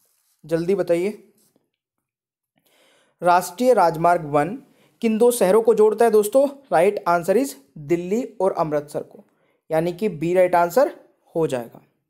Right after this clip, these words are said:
क्वेश्चन नंबर एटीन है, मजदूर दिवस प्रत्येक वर्ष किस तिथि को मनाया जाता है?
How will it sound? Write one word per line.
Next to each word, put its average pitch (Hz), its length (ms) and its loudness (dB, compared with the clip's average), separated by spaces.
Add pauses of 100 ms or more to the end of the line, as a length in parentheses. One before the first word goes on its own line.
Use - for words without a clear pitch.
(1300)
क्वेश्चन 208 240 2
नंबर 254 320 0
एटीन 208 340 0
है, 233 420 -2
मजदूर 196 500 0
दिवस 180 420 0
प्रत्येक 269 680 -2
वर्ष 190 260 0
किस 262 240 -4
तिथि 240 260 -6
को 226 160 0
मनाया 165 300 0
जाता 135 300 -4
है? 127 200 -18